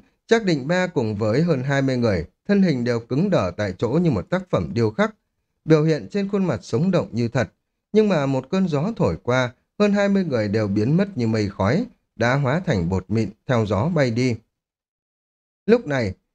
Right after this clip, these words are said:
tiền vàng chất đống như một hòn núi nhỏ ở trước mặt, chiếu sáng cả khuôn mặt tươi cười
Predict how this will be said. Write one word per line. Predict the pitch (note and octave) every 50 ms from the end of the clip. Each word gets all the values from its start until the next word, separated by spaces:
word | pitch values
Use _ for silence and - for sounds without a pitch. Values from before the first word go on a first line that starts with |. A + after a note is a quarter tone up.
| _ -
tiền | - F3 E3+ E3
vàng | C#3+ D#3 D3+ D3 D3+
chất | - A#3 A#3 A#3 -
đống | D3 D3 F#3+ A3+
như | A3+ G#3+
một | F#3 C3+ A2+ A2+
hòn | A#2+ A#2 A#2 A#2+
núi | C#3+ E3+
nhỏ | G#3+ G#3 F#3 C#3 G#2 F2 - - _ -
ở | - B2 A#2 A#2
trước | - G3 G3+ G3+
mặt, | D#3 B2+ G2+ - - _ _
chiếu | - C3+ C#3+ E3
sáng | E3 - D3 A#2+ C3 F#3 A3
cả | A3 - - -
khuôn | A#2+ A#2+
mặt | A#2+ A2+ G2 G2+ _
tươi | - E3 D#3+ D#3 D#3+ -
cười | C3 A#2 G2 F2+